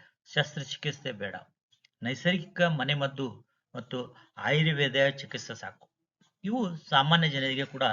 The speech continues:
ಉಪಯುಕ್ತವಾಗುತ್ತವೆ. ನಾವು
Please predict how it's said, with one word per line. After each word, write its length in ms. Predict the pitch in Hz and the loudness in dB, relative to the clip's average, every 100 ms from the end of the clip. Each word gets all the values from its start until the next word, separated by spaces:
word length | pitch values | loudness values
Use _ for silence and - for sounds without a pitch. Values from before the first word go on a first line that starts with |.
| 110 - _ | 0 -12 _
ಉಪಯುಕ್ತವಾಗುತ್ತವೆ. 1080 | 131 120 170 156 - 98 104 104 101 90 _ _ _ _ _ _ _ _ _ _ _ - _ _ _ - | -14 -2 -2 0 -4 -4 -6 -10 -16 -16 _ _ _ _ _ _ _ _ _ _ _ -20 _ _ _ -2
ನಾವು 520 | 156 190 220 131 | 4 6 4 0